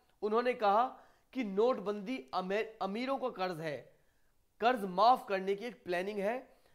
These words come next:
राहुल गांधी ने जौनपुर में पीएम मोदी पर बोला हमला।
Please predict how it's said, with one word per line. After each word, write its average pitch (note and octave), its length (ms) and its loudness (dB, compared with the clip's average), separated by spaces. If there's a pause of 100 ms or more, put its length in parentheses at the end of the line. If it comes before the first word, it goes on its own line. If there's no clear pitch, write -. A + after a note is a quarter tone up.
(160)
राहुल G#3 380 4
गांधी F#3+ 340 -2
ने A#3+ 120 0
जौनपुर F#3+ 420 -2
में G#3 240 -2
पीएम F#3+ 260 -2
मोदी E3 240 -6
पर F#3 200 -2
बोला D#3 280 -4
हमला। C3 460 -8